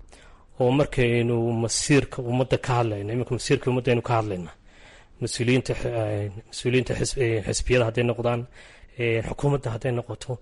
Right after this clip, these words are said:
mar kastaba masiirka ummadda marka laga hadlayo, in indho gaar ah lagu eego oo mar kastaba iyaga loo tanaasulo, la dane-, la daneeyo mustaqbalka dalka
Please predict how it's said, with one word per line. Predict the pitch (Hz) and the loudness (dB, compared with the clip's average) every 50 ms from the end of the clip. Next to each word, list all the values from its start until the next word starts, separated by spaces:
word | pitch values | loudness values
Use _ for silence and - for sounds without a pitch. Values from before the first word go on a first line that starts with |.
| - - - - - - - - | -12 -20 -20 -20 -20 -20 -18 -8
mar | - 135 143 131 - | -2 0 0 0 0
kastaba | - - 123 - - - 151 139 139 | -2 -6 -6 -6 -4 -2 -2 0 0
masiirka | 135 127 117 - - - 151 127 - - 117 | -2 -2 -4 -2 0 2 2 0 0 -2 -6
ummadda | 117 120 131 139 123 - 127 | -2 -2 -2 -2 -2 -2 -2
marka | 131 135 131 - 120 | -2 -2 -2 -4 -4
laga | 110 113 127 | -4 -2 -2
hadlayo, | 113 120 117 110 104 95 92 87 - - - - - - - - - | -2 -2 -2 -4 -4 -6 -8 -12 -14 -20 -20 -20 -20 -20 -16 -8 -4
in | 139 135 | -2 0
indho | 131 127 131 139 135 | 2 2 2 2 2
gaar | - 151 135 123 110 110 | 4 4 4 4 4 2
ah | 95 - - - - - - - - - - - - - | -2 -8 -12 -20 -20 -20 -20 -20 -20 -20 -20 -20 -14 -6
lagu | 117 113 113 120 123 113 | -4 -2 -2 -2 -2 -2
eego | 113 110 104 104 107 120 | -2 -2 -2 -2 -4 -6
oo | 110 110 110 110 107 | -8 -6 -6 -4 -2
mar | 110 135 131 | -2 -2 -2
kastaba | - 117 - - 127 127 | -2 -4 -8 -6 -2 -2
iyaga | 120 123 117 117 | 0 0 0 0
loo | 107 117 120 | 0 0 0
tanaasulo, | 113 - - 117 107 101 - - 117 117 117 | -2 -2 -2 -4 -4 -4 -6 -4 -4 -2 -2
la | 113 110 | -2 -2
dane-, | - - 117 113 113 101 95 - - - - - - - | -2 -2 -2 0 -2 -4 -6 -10 -20 -20 -20 -20 -12 -8
la | - 117 | -8 -6
daneeyo | - - 120 117 120 113 117 127 120 | -2 -2 0 0 0 0 0 0 -2
mustaqbalka | 113 - - - 127 117 - 113 104 - - 98 | -2 -4 -6 -6 -6 -6 -6 -10 -10 -10 -8 -6
dalka | - 120 - - - | -6 -6 -6 -6 -12